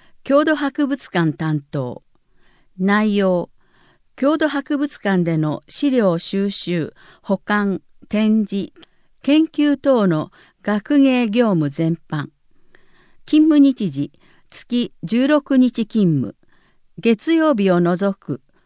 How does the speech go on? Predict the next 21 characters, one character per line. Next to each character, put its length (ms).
午 160
前 240
八 400
時 140
三 240
十 160
分 320
か 180
ら 240
午 200
後 180
五 200
時 160
十 260
五 140
分。 300
土 220
曜、 300
日 400
曜 220
日、 240